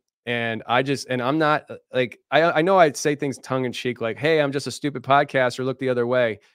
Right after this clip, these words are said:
And, and, you know, I'm not stupid, but I'm also not a genius, and I'm not, I'm not great at business and all that stuff. But this all just kinda seemed to fall in line, and it just kinda happened.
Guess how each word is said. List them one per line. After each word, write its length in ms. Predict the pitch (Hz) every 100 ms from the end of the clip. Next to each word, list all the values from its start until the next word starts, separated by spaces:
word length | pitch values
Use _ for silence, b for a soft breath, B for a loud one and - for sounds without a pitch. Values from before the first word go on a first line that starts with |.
| b _
And, 200 | 143 143 - _ _ _ 147 170
and, 300 | 175 170 180
you 60 | 180
know, 80 |
I'm 140 | 165 170
not 220 | 185 165
stupid, 540 | - - 147 120 95 - _
but 180 | 139 139
I'm 160 | 143 151
also 300 | 185 - 143
not 240 | 131 127
a 60 | 101
genius, 560 | 95 117 104 67 -
and 100 | 127
I'm 160 | 123 123
not, 300 | 135 151 147 _ _
I'm 160 | 131 127
not 300 | 135 151 120
great 400 | 120 135 135 135 _ _
at 340 | 131 123 101 110
business 640 | 131 131 135 135 135 127
and 100 | 123
all 220 | 104 127
that 200 | 123 131
stuff. 340 | - - 110 104 _ _ _ -
But 80 | 131
this 180 | 151 151
all 200 | 165 170
just 160 | 156
kinda 200 | - 156
seemed 280 | 120 156 147
to 60 | 117
fall 360 | - 135 135
in 80 | 120
line, 360 | 113 123 104 67 _ _ _ -
and 80 | 123
it 20 |
just 180 | 123 -
kinda 200 | 147 113
happened. 560 | - 123 127 101 92